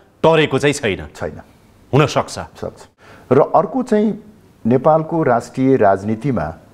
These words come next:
Speaker 2: अब कतिपयलाई तितो लाग्न सक्छ, योजनाबद्ध र सङ्गठित रूपमा राष्ट्रवादी शक्ति र विचारधारालाई कमजोर बनाउने षड्यन्त्र भइराखेको छ।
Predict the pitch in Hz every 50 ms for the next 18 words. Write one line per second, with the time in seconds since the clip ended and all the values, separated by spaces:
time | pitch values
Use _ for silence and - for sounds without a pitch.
0 | - - - - - - - - - - - 107 104 - 143 147 151 151 151 147
1 | 135 139 - 139 127 156 143 127 113 110 110 113 104 - 110 98 - - - 131
2 | 143 135 - - - - - - - - - - - _ _ _ _ _ _ _
3 | _ _ _ _ _ _ - - - - - 120 127 160 165 185 190 196 185 170
4 | 156 175 156 143 175 170 170 160 - - 135 135 135 139 135 - 156 156 160 -
5 | 127 123 - 123 151 165 139 123 120 - - - 117 113 117 113 110 110 123 123
6 | 123 - - - 107 - - - - 135 156 190 - - - - - - _ _
7 | _ - - - - - - 139 143 113 90 104 110 - 170 156 156 147 123 110
8 | 101 98 107 110 110 107 107 107 123 147 143 - - - 117 120 120 117 110 127
9 | 131 120 107 95 101 95 95 90 87 92 104 135 160 - - 98 87 85 78 80
10 | - 117 139 127 - 98 87 - - - - - - - - -